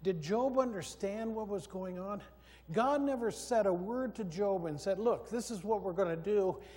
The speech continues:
and you're the guinea pig in this whole deal, and <clears throat> we're gonna afflict you, and all kinds of things are gonna go bad in your life."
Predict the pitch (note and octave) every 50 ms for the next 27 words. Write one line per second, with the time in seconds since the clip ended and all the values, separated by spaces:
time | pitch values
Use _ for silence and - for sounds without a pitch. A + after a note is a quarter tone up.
0 | - - - G3 F3+ E3+ F3 F#3 A3 B3 B3 A3 F3+ F3 A3 G#3+ A3 G#3 - G3+
1 | G3 F#3+ E3 F3 E3 D#3+ F3 D#3 - - F#3 F#3 F3+ F3 D3+ E3+ E3+ E3 F3+ G3
2 | F#3 - - - - - - - - - - - - G3+ F#3 F3+ F3 F3 E3+ E3+
3 | E3+ - - - - A3 E3 D#3+ C3+ - - - - F#3+ F#3+ G#3 A3 A#3 G3+ F3+
4 | D3+ - - - G#3+ G#3+ G#3 - - G#3+ G#3+ G#3+ G3+ F3+ D#3+ D#3+ F3+ G3 G3 F#3+
5 | - - G3+ F#3+ F#3+ G3 F3 D#3+ D3+ C#3 G3 G3 G3 F#3+ - E3 D3 F3+ F#3 E3+
6 | D#3 F3+ D#3+ C#3+ F#3+ F#3 F#3 G#3+ G#3+ G#3 G3 F3+ F3 F3+ E3+